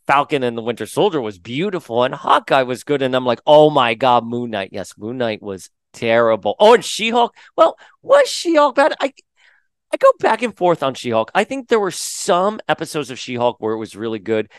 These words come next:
and other episodes of She-Hulk where I don't think the, the V F X were good. So I'm back and forth on She-Hulk. I'd have to rewatch She-Hulk again to give a proper analysis on it. But no doubt Moon Knight, I remember Moon Knight was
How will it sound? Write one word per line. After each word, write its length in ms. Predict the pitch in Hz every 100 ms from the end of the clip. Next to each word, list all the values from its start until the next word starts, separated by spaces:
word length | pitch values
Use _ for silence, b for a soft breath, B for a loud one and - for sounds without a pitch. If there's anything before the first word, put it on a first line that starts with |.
| B B
and 200 | 123 120 _
other 640 | - 127 127 123 113 107 _ _ -
episodes 540 | - 107 - 110 101
of 140 | - 107
She-Hulk 400 | - 98 98 101
where 100 | 104
I 40 |
don't 200 | 95 92 _
think 300 | - 82 - b b -
the, 240 | 113 113
the 120 | 104
V 160 | 98 104
F 120 | 95
X 220 | 95 -
were 100 | 101
good. 200 | 92 90 - b b
So 200 | 165 165
I'm 160 | 185
back 200 | 185 208
and 100 | 208
forth 280 | - 170 131
on 200 | 135 120
She-Hulk. 480 | 104 - 98 85 82 -
I'd 140 | 220
have 160 | 226 190
to 80 |
rewatch 340 | 151 127 110 104
She-Hulk 480 | - 113 98 95 -
again 420 | 95 95 82 - b b b -
to 100 | 110
give 300 | 120 110 -
a 120 | 117
proper 380 | - 107 92 101
analysis 560 | 90 80 - - 95 92
on 180 | 85 85
it. 160 | 82 -
But 200 | 92 - _ _ _ _ _ _ _ _ _ _ -
no 240 | 147 180
doubt 260 | 156 147 139
Moon 200 | 123 113
Knight, 160 | 98 131
I 40 |
remember 360 | 123 127 123 110
Moon 220 | 104 98
Knight 200 | 90 -
was 260 | 107 92